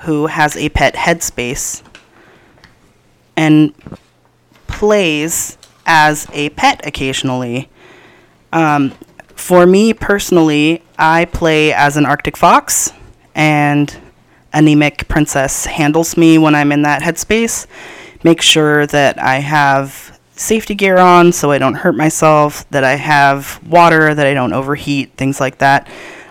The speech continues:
But really, it's pretty much getting down on the floor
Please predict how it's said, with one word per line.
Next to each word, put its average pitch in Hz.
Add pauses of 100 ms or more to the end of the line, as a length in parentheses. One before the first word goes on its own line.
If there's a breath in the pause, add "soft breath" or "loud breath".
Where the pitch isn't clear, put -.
But -
really, 190
it's -
pretty 151
much 139 (320)
getting 139
down 156
on 147
the 143
floor 147